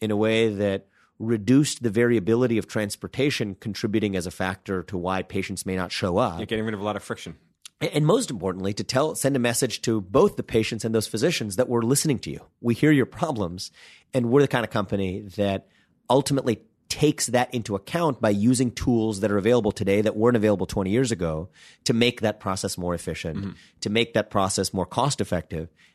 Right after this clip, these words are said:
Speaker 1: and to make that process a, a lot faster than it would have been. But I think that we need to harness a level of boldness to take on a challenge that,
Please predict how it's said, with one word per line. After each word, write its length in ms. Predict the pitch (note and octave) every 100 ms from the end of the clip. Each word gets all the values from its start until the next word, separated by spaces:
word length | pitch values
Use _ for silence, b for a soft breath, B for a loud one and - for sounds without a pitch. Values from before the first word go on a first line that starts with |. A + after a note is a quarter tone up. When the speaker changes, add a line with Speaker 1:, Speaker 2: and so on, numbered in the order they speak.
| b
Speaker 1:
and 100 | D3 D#3
to 40 |
make 200 | D3+ D3
that 180 | B2+ -
process 640 | G#2 G#2 - G2 - - -
a, 60 | -
a 100 | A2+
lot 220 | G#2 G2+
faster 480 | - F2+ F2+ - F2
than 140 | E2
it 80 | D2+
would 120 | E2+
have 80 | D2+
been. 120 | C#2+ - _ b b
But 120 | G2
I 40 |
think 300 | F2+ B2 G#2+
that 300 | G2+ G2 E2 b b b b
we 160 | A2+ G#2+
need 240 | G2+ F#2+
to 260 | - G2 F2
harness 560 | - A2 A2 G2+ F#2 F#2
a 120 | F2
level 440 | E2+ G2 G2+ G2 E2+
of 180 | D2+
boldness 480 | D#2 F#2 F#2+ A2+ A#2
to 100 | -
take 280 | F2 - G2+
on 120 | G2+ F#2
a 60 |
challenge 540 | - F#2 F#2 F#2+ F2+ F#2
that, 200 | E2+